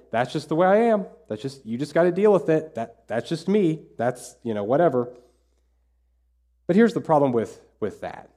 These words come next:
Just kinda go, "Well, that's just the way I am. You just need to be more patient, or you need to deal with me differently," or whatever. The problem with that is you're admitting that the hand you were dealt in life is the hand you're trapped with forever.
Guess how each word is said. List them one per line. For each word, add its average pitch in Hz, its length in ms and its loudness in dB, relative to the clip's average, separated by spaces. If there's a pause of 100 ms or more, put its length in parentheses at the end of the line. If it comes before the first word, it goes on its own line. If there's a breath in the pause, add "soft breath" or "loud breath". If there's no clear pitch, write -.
Just - 160 -14
kinda 127 160 -2
go, 117 60 -2
"Well, 120 140 2
that's 131 140 0
just 156 160 -4
the 156 80 -2
way 151 100 0
I 151 100 -2
am. 120 360 -4
You 113 100 -8
just 123 200 -8
need 131 80 -4
to 123 80 -4
be 123 200 -4
more 143 160 2
patient, 151 440 -6
or - 20 -6
you 107 80 -4
need 127 120 -2
to 127 80 -2
deal 147 180 0
with 135 180 -4
me 117 80 -4
differently," 101 440 -8
or 95 80 -6
whatever. 92 440 -6 (280 loud breath)
The 139 80 -6
problem 214 280 6
with 139 100 2
that 123 120 0
is 117 160 -2
you're 123 120 2
admitting 110 520 0 (400 soft breath)
that 120 160 -2
the 117 100 -4
hand 170 560 0
you 127 140 -4
were 143 100 2
dealt 117 420 -4
in 120 120 -6
life 95 500 -8
is 107 160 -10
the 101 100 -8
hand 104 280 -8
you're 95 100 -8
trapped 92 380 -12
with 92 220 -12
forever. 80 400 -14